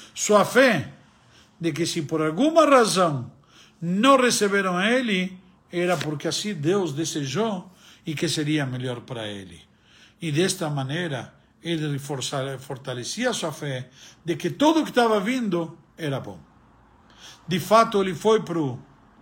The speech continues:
pro bosque e se refugiou lá,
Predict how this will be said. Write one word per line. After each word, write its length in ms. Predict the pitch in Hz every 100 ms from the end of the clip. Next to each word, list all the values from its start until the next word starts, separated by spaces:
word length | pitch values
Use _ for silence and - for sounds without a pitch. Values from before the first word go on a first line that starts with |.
| - _ _ _ _ _ _ - 131
pro 180 | - 143
bosque 600 | 135 226 226 - 180 156 - - _ _ -
e 60 |
se 140 | 160 185
refugiou 540 | 165 135 147 135 156
lá, 540 | 147 202 185 170 170